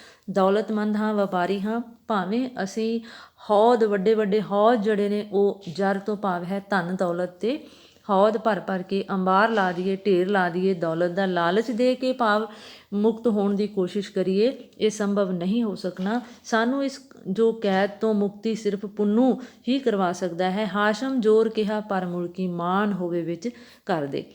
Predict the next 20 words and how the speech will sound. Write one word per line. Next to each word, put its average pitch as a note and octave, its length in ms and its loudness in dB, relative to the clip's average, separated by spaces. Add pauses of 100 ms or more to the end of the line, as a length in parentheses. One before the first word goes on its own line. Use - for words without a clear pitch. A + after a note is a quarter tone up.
(460)
ਇਸ C4+ 240 0
ਸਤਰ A3+ 500 0
ਦੇ A3 120 2
ਵਿੱਚ G#3 200 -2
ਹਾਸ਼ਮ G3+ 440 -2
ਸ਼ਾਹ G3+ 240 -2
ਨੇ G3 300 -2
ਇੱਕ, F#3+ 280 -4
ਅ, F#3+ 840 -4 (100)
ਤੱਥ A#3+ 320 0
ਨੂੰ, A#3 200 0
ਇੱਕ A3+ 120 -4
ਸੱਚਾਈ G#3+ 580 0
ਨੂੰ A#3+ 140 2
ਬਿਆਨ F3+ 280 0
ਕੀਤਾ F3 340 -4
ਹੈ G3 260 -6 (360)
ਕਿ A#3+ 200 0 (120)
ਹਾਸ਼ਮ A3 500 0
ਜੋਰ G#3 440 0